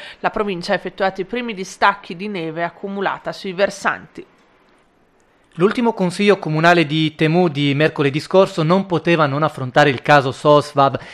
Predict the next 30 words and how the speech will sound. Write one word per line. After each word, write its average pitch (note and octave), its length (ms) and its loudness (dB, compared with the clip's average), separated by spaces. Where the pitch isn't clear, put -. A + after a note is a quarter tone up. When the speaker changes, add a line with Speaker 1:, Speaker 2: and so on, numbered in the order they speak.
Speaker 2:
ed D#3+ 160 2
il D3+ 120 2
polverone F3+ 500 4
da D3+ 80 2
esso D3+ 200 0
sollevato, D3 520 0
sia - 160 -6
a D3 40 0
livello C#3+ 220 0
politico D3 480 -2
che C#3+ 180 -2
mediatico. C#3 800 -4
Ad B2+ 140 -6
inizio F3+ 280 0
dicembre F#3 500 4
è - 20 6
emerso D#3+ 360 0
che D#3+ 140 -2
la C#3 140 4
società F3 380 0
che D#3 120 -4
si - 140 -6
occupa D#3 340 2
del B2+ 160 -2
teleriscaldamento C#3+ 800 0
in C3 140 -6
paese, C#3+ 480 4
partecipata C#3 600 0
dal B2+ 200 -4
comune, D3 420 0